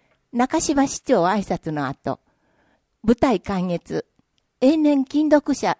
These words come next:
などの表彰を行い、来賓の方々からご祝辞をいただきました。また、岩出橋下流、紀の川の北側河川敷において、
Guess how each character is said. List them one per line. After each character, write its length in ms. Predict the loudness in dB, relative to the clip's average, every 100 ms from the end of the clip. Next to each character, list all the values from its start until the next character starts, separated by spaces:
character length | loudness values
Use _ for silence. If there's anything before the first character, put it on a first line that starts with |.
| _ -6
な 120 | -2
ど 140 | 0
の 80 | 0
表 160 | 2 4
彰 340 | 4 4 2
を 80 | 2
行 140 | -2
い、 280 | -4 -4 -8 _ _ _ _ _ _ _
来 200 | -2 0
賓 220 | 0 2 4
の 160 | 4
方 200 | 2 -2
々 120 | -2
か 240 | -2 -4 -4
ら 140 | -4
ご 140 | -2 -2
祝 260 | 0 -2
辞 140 | 0 0
を 60 |
い 80 | 0
た 100 | -2
だ 120 | -6
き 100 | -6
ま 140 | -6 -6
し 100 | -8
た。 200 | -10 -10 _ _ _ _ _ _ _ _ _ _ _ _ _ _ -6
ま 120 | -4
た、 260 | -2 -4 -6 _ _ _ _ _ _ _ -2
岩 220 | 2 4
出 100 | 4
橋 120 | 4 2 -6
下 200 | -8 -4
流、 260 | -2 -2 -4 _ _
紀 120 | -2
の 160 | 2 2
川 260 | 0 -6 -2
の 220 | -2 -2 -4
北 240 | 0 2
側 180 | 0 -2
河 180 | -2 0
川 220 | 0 -2
敷 240 | -6 -8
に 160 | -2 2
お 100 | 2
い 80 | 0
て、 260 | -4 -6